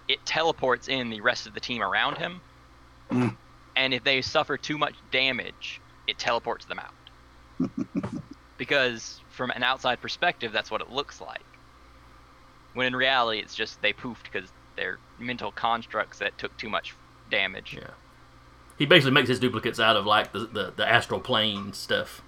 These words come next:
Speaker 3: ectoplasm,
Speaker 1: Yeah.
Speaker 3: or whatever you wanna call it. So anyway, the picture I threw up is of Unit, which is the gray one, and then each of the other ones is that exact same suit, just in a different color.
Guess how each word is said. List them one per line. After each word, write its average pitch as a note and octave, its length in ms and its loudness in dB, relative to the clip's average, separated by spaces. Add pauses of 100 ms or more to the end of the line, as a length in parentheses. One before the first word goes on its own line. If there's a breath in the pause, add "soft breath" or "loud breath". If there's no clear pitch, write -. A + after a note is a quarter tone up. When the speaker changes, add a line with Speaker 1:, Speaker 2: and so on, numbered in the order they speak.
(120)
Speaker 3:
ectoplasm, G#2 520 2
Speaker 1:
Yeah. G2 80 -2
Speaker 3:
or - 20 -2
whatever G2 160 -2
you G#2 60 -8
wanna - 100 -12
call - 140 -8
it. - 60 -14 (1400 loud breath)
So A3 120 12
anyway, E3+ 160 12
the C3+ 80 -2
picture G3 220 8
I D#3+ 40 10
threw D#3+ 300 4
up D3 120 2
is B2+ 120 -2
of A#2 120 -2
Unit, C3+ 360 -4 (500 loud breath)
which A2+ 160 -12
is G#2+ 80 -14
the A2 80 -14
gray A#2+ 240 -4
one, G#2 320 -10 (300)
and A#2+ 100 -6
then A2 300 -10
each B2 160 -8
of A#2 60 -8
the A#2 80 -4
other B2 160 -2
ones G#2+ 240 -8 (120)
is A2+ 220 -6
that A#2+ 100 -4
exact B2+ 320 -2
same C3 220 -6
suit, C3 340 -8
just A2+ 140 -14
in A2 80 -12
a - 20 -14
different G2 240 -14
color. G2+ 200 -16